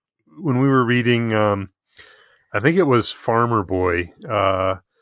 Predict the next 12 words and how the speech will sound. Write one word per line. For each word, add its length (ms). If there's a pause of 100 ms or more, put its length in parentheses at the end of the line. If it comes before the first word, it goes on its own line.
(1080)
uh, 140
Laura 360
Ingalls, 680
um, 440 (340)
telling 420
of 240
her 200
husband's 540
growing 480
up. 280 (640)
Um, 500 (1120)
and 500